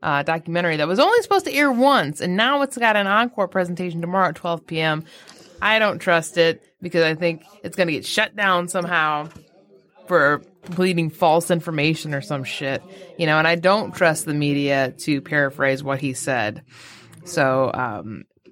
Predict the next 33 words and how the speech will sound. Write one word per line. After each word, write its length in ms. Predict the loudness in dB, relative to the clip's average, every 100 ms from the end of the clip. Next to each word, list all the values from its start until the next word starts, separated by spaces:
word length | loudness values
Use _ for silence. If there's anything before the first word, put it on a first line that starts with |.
| _ _ -2
just 200 | 0 4
to, 320 | 4 4 -2 -6
eh, 220 | -4 -4
ke-, 320 | -2 -2 0
get 100 | 2
everybody 260 | 2 2 0
up 100 | -2
to 40 |
speed, 200 | -2 -2
I'm 100 | -2
sure 160 | 0 0
everybody 320 | 0 -2 -4
knows 200 | -4 -6
this 140 | -8
already, 300 | -4 -2 -2
but 160 | -2 -4
according 300 | -2 0 0
to 40 |
the 80 | 0
New 80 | 0
York 240 | -2 -4
Post, 400 | -2 -2 -2 -6 -16 -20 -20 -4
Corey 220 | 2 2
Feldman 360 | 4 2 2 0
says 240 | 0 -2
pedophilia 640 | 0 0 2 2 4 4 2
is 80 | 0
Hollywood's 540 | 0 2 2 0 -4
biggest 640 | -8 0 0 2 -2 -6
problem. 580 | -2 2 2 -2 -8 -10
Not 360 | -8 -4 -2 -4
Me 180 | -8 -10
Too 540 | -10 -8 -6 -8 -12